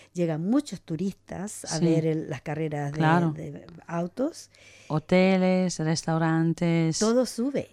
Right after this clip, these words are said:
Speaker 1: y eso es lo
Speaker 2: Claro.
Speaker 1: que el, el país y el Estado está necesitando.
Speaker 2: Mm.
Speaker 1: Así
Speaker 2: Sí.
Speaker 1: que, bueno,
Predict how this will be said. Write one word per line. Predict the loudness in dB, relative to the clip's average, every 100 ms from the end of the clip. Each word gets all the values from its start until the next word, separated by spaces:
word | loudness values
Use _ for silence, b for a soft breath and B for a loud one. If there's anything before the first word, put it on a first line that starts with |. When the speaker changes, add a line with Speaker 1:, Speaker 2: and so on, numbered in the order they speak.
| -10
Speaker 1:
y | -6
eso | 0 2
es |
lo | 2
Speaker 2:
Claro. | 0 -2
Speaker 1:
que | -4
el, | -4 -6
el |
país | -8 -4 0 2
y | 0
el |
Estado | -2 -4 -4 -2 -2 -4 _
está | -16 -8 -6
necesitando. | -4 -8 -8 -8 -6 -2
Speaker 2:
Mm. | 2 4 2 -2 b b b -18
Speaker 1:
Así | -10 -4
Speaker 2:
Sí. | 0
Speaker 1:
que, | 2 2 -2 _ _ _ _ _ _ _ b b b b b -10
bueno, | -8 -8